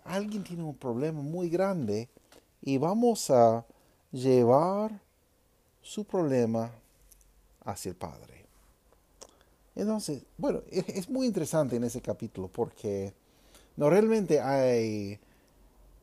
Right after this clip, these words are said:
capítulo doce, hay una, una oración que, ah, que vamos a ver hoy,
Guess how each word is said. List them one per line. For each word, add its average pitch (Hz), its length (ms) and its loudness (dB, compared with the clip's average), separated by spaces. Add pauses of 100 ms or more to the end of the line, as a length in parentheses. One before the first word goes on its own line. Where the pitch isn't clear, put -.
(540)
capítulo 131 400 2
doce, 156 480 0 (200)
hay 127 200 2
una, 113 500 -2
una 113 240 -4
oración 107 800 -4 (920)
que, 95 720 -4
ah, 87 120 -10 (160)
que 104 100 -4
vamos 107 260 -2
a 98 40 -6
ver 101 160 0
hoy, 107 340 -6